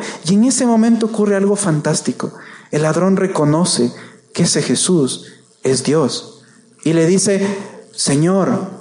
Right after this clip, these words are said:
si, si hoy puedo, "Déjame estar contigo en el paraíso". Y Jesús le responde, "Te aseguro que hoy mismo vas a estar conmigo en el paraíso".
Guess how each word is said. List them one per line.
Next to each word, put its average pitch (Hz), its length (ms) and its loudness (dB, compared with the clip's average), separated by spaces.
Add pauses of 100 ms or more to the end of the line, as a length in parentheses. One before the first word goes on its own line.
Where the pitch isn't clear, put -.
(340)
si, - 540 0
si - 260 0
hoy 190 160 2
puedo, 180 680 2 (300)
"Déjame 175 340 2
estar 147 260 -2
contigo 143 400 2
en 131 100 4
el 120 80 2
paraíso". 113 640 0 (1160)
Y - 60 -2
Jesús 156 280 0
le 170 100 2
responde, 151 520 2 (340)
"Te - 80 0
aseguro 190 480 2
que - 80 0
hoy 170 80 2
mismo 156 300 2
vas 143 140 2
a 135 40 2
estar 131 240 -2
conmigo 131 320 4
en 123 80 4
el 117 80 4
paraíso". 110 580 0